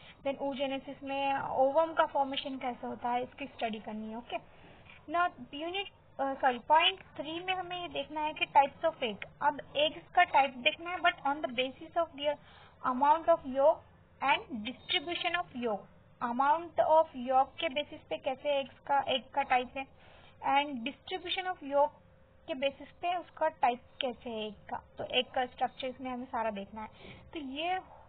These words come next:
total हो गया हमारा unit first। ओके, हमें unit first में इतना, uh, study करना है। Then अगर हम unit second की तरफ जाते हैं, हम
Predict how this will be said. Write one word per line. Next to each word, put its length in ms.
total 340
हो 200
गया 220
हमारा 460
unit 460
first। 720
ओके, 140
हमें 180
unit 240
first 320
में 140
इतना, 380
uh, 140
study 400
करना 260
है। 300
Then 240
अगर 300
हम 300
unit 340
second 520
की 100
तरफ 220
जाते 420
हैं, 260
हम 320